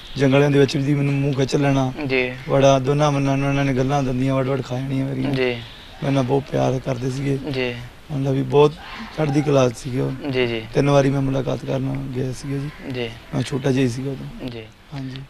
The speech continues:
Speaker 2: ਪਰਿਵਾਰ ਦੇ ਵਿੱਚੋਂ ਹੋਰ ਕੌਣ-ਕੌਣ ਮੁਲਾਕਾਤ ਕਰਨ ਜਾਂਦਾ ਸੀ ਤੇ, ਅ, ਤੁਸੀਂ ਤਾਂ ਉਦੋਂ ਛੋਟੇ ਸੀਗੇ, ਚਲੋ ਬਾਅਦ ਦੇ ਵਿੱਚ,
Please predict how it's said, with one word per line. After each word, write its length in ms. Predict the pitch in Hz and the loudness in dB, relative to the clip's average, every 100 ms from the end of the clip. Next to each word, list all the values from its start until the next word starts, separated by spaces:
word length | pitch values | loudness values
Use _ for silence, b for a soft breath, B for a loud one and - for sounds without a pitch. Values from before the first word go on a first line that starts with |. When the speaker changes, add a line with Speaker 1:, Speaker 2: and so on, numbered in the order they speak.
| - | -2
Speaker 2:
ਪਰਿਵਾਰ 360 | 139 139 135 | 2 4 4
ਦੇ 160 | 139 151 | 2 -2
ਵਿੱਚੋਂ 520 | 147 - 151 156 147 | -4 -4 -4 -4 -4
ਹੋਰ 260 | 131 131 127 | -2 -4 -2
ਕੌਣ-ਕੌਣ 480 | 135 139 143 143 143 | -2 -2 -4 -6 -4
ਮੁਲਾਕਾਤ 600 | 131 123 123 123 123 127 | 0 0 4 2 2 -2
ਕਰਨ 340 | 123 123 123 | 0 2 2
ਜਾਂਦਾ 340 | 123 117 120 123 | 0 -2 0 -2
ਸੀ 280 | 117 123 120 | -2 -6 -6
ਤੇ, 340 | 127 123 123 | -2 0 0
ਅ, 840 | - - - - - 120 120 123 123 | -4 -18 -16 -16 -4 0 4 4 2
ਤੁਸੀਂ 280 | 127 123 143 | -2 -4 -4
ਤਾਂ 120 | 139 | -2
ਉਦੋਂ 140 | 139 139 | -2 -2
ਛੋਟੇ 360 | 131 120 131 | -4 -2 0
ਸੀਗੇ, 360 | 135 131 123 127 | -2 -2 -2 -2
ਚਲੋ 220 | 127 131 | -2 -4
ਬਾਅਦ 320 | 120 120 131 | 2 4 4
ਦੇ 120 | 143 147 | 2 -2
ਵਿੱਚ, 480 | 139 127 139 131 | -2 -4 -2 -2